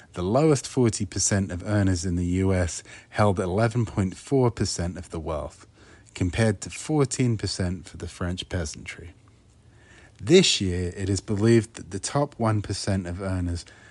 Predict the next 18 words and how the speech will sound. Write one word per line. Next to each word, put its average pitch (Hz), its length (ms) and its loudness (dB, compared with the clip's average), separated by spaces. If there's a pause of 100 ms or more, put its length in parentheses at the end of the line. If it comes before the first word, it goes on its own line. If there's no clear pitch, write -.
(180)
control 92 460 0
sixteen 127 680 0
times 92 400 0
the 95 100 -6
wealth 87 440 -4
of - 200 -20
the - 80 -14
bottom 87 320 -2
fifty 80 420 -6
percent. - 500 -8 (1500)
And 82 160 -8
this 85 180 -8
is - 60 -16
being 71 240 -8
recorded 71 480 -8
in 69 160 -12
twenty 69 320 -12
twenty-one. 67 680 -16